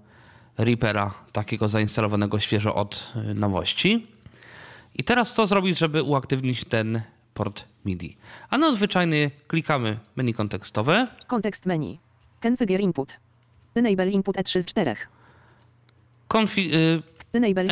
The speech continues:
Speaker 1: enable input, enable input, czyli uaktywnij
Speaker 2: Reaper pre-
Speaker 1: wejście. I w tym momencie mamy uaktywnione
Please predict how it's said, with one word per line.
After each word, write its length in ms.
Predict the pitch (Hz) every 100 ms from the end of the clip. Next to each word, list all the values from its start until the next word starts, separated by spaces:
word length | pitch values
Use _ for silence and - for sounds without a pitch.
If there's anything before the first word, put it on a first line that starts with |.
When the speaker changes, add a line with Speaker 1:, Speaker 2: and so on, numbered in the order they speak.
| 190
Speaker 1:
enable 320 | 190 165 165 -
input, 420 | 165 147 147 - -
enable 440 | 147 151 139 135
input, 540 | 131 135 127 127 120 - -
czyli 360 | - 110 107 - _ _
uaktywnij 640 | 214 190 - 117 107 104
Speaker 2:
Reaper 260 | 196 196 202
pre- 100 | 202 - -
Speaker 1:
wejście. 960 | 104 107 110 113 104 92 - - - - _ _ - - - - -
I 60 | 139
w 60 |
tym 120 | 277 285
momencie 420 | 202 185 165 151
mamy 440 | 139 139 139 139 139 _ - - _ _ _ _ -
uaktywnione 760 | 196 139 131 123 117 120